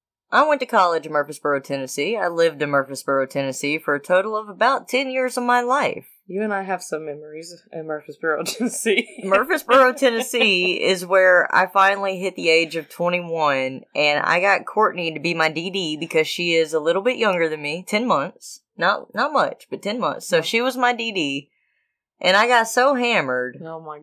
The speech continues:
Speaker 2: God.
Speaker 1: I got her to get out on the dance floor with me and dance to Cotton Eye Joe. It was <laughs> amazing.
Speaker 2: No, it was not. <laughs>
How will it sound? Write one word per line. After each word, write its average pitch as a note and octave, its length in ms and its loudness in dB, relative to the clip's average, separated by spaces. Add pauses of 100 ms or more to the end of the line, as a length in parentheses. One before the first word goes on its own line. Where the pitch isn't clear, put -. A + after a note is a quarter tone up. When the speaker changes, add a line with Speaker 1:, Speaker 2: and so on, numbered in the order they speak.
Speaker 2:
God. D3+ 500 -10 (280)
Speaker 1:
I G3+ 160 4
got G#3+ 300 4
her G#3 280 4
to G3+ 120 -8
get D#3+ 180 0
out C4 200 6
on C4 140 6
the B3 60 -2
dance A#3 300 2
floor F3 300 4
with E3 200 2
me D#3+ 360 0
and D#3 480 2
dance D3 400 2
to - 100 -4
Cotton D3 300 0
Eye C3+ 140 0
Joe. C3 320 -4 (580)
It G#3+ 200 6
was A3 320 4 (140)
<laughs> - 140 -14
amazing. D#3+ 880 2 (580)
Speaker 2:
No, G3+ 360 4
it E3+ 80 -2
was E3+ 200 -2
not. D3 420 2 (320)
<laughs> E4 80 2